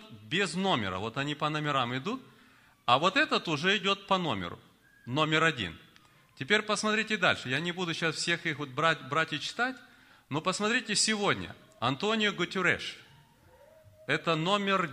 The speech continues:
девять идет. Если учитывать первого, то это десять. Он принял пост первого января этого года, семнадцатого года, из Португалии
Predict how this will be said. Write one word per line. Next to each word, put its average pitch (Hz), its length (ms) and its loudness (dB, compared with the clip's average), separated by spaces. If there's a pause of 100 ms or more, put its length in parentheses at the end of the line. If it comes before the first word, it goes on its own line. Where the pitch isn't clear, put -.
девять 98 600 -2 (760)
идет. 98 380 -8
Если 208 380 0
учитывать 220 720 0
первого, 196 480 0
то 143 140 -6
это 175 240 -4
десять. 120 600 -8 (520)
Он 220 360 0
принял 180 520 0
пост 233 460 -2 (200)
первого 208 360 2
января 175 560 2
этого 147 360 -2
года, 107 360 -6 (560)
семнадцатого 113 760 -4
года, 90 280 -12 (420)
из 107 160 -2
Португалии 101 600 -2